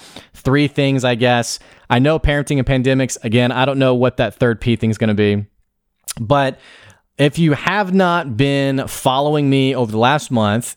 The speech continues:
you would not know this, but I just had a baby born. Her name's Maylee Jo Benz. She's five weeks old as of, uh,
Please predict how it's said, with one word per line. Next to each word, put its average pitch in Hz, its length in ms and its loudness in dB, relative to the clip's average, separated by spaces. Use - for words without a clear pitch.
you 120 220 2
would 120 140 2
not 135 240 0
know 160 240 2
this, 113 200 0
but 117 300 0
I 120 100 -2
just 131 280 0
had 135 260 0
a 117 200 0
baby 143 580 0
born. 117 640 0
Her 113 80 2
name's 117 240 0
Maylee 143 760 2
Jo 123 640 0
Benz. 107 680 0
She's - 220 -4
five 131 380 -2
weeks 143 260 -2
old 123 320 2
as 120 280 0
of, 120 240 -2
uh, 110 500 0